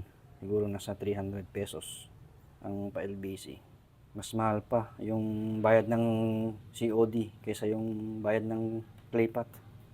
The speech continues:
Medyo malayo rin siya sa L B C, sa Bambang pa yung L B C. Kasi sa Aritaw, wala pong L B C doon. So, biyabiyahe pa siya ng Bambang, mga isang oras or higit pa.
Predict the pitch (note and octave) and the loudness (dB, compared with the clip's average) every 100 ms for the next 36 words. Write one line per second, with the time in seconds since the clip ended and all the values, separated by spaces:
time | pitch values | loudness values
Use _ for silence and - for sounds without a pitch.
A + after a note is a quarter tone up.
0 | - - - - - - - - A#2+ B2 | -20 -20 -20 -20 -20 -20 -10 2 6 10
1 | B2 B2 A#2+ A#2+ A#2+ A#2 B2 A2+ A#2+ G#2 | 12 12 10 10 8 6 2 4 4 4
2 | A2+ A#2 A#2 - C3 A#2+ - - A2 G#2+ | 6 8 6 6 4 4 -6 -2 4 6
3 | A2 A2+ A2+ A2 G#2+ G#2 G#2 G2+ A2 A2+ | 8 6 6 4 4 2 2 0 -2 -4
4 | A2 A2+ A#2 A2+ - G2+ G2+ A2+ _ _ | 0 2 4 2 4 2 0 -4 _ _
5 | _ - A2 G#2+ G#2 A2 G#2 G#2+ G#2+ G2+ | _ -2 4 4 4 2 4 4 2 2
6 | G2+ G#2 B2 A2 G#2+ - _ _ _ _ | 0 2 4 2 -2 -10 _ _ _ _
7 | _ _ _ _ _ - F#2+ G#2 G2+ A2 | _ _ _ _ _ -2 2 4 6 6
8 | G#2+ G#2+ G2+ A2+ B2 B2+ A2+ A2 B2 A2+ | 6 4 2 4 4 6 6 6 6 6
9 | A2 A2 A#2+ A2+ A#2 B2 - - - _ | 4 2 2 4 4 4 0 -8 -16 _
10 | _ _ _ A2 A2+ A2 A2 A2+ A2+ - | _ _ _ 4 6 8 6 6 4 4
11 | B2 A2 | 2 2